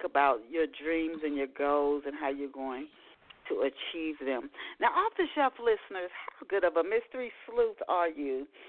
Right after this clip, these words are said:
Do you think you can finger the person who's responsible for the murder mystery that cloaks Raymond and his friend's life? And they are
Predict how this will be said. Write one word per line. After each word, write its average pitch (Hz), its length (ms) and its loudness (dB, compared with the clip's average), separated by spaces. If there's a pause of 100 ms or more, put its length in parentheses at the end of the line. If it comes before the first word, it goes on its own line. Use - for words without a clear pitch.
(140)
Do 294 100 2
you 587 160 6
think 359 160 2
you 302 80 2
can 240 240 -2
finger 208 240 2
the 190 80 0
person 170 480 -6
who's 156 160 -18
responsible 156 960 -2 (480)
for 185 80 6
the 180 80 4
murder 196 400 4
mystery 170 880 -4 (480)
that 208 180 4
cloaks 269 380 2
Raymond 233 320 0
and 180 80 -4
his 180 160 -10 (160)
friend's 160 320 -8
life? 170 400 -6 (880)
And 151 160 0
they 277 240 6
are 185 240 0